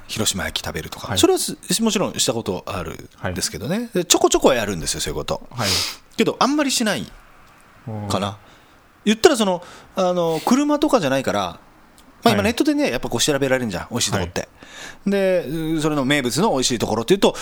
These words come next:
Speaker 1: 結構やっぱ車で行かないと無理っていうところいっぱいあって、
Speaker 2: うん。
Speaker 1: というとやっぱり駅周辺とかね、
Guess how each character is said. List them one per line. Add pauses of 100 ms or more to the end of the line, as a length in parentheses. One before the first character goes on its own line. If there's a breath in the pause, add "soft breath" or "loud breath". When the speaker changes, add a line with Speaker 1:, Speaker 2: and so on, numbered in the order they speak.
(140)
Speaker 1:
結
構
や
っ
ぱ
車
で
行
か
な
い
と
無
理
っ
て
い
う
と
こ
ろ
い
っ (200)
ぱ
い
あ
っ
て、
Speaker 2:
う
ん。
Speaker 1:
と
い
う
と
や
っ
ぱ
り
駅
周
辺
と
か
ね、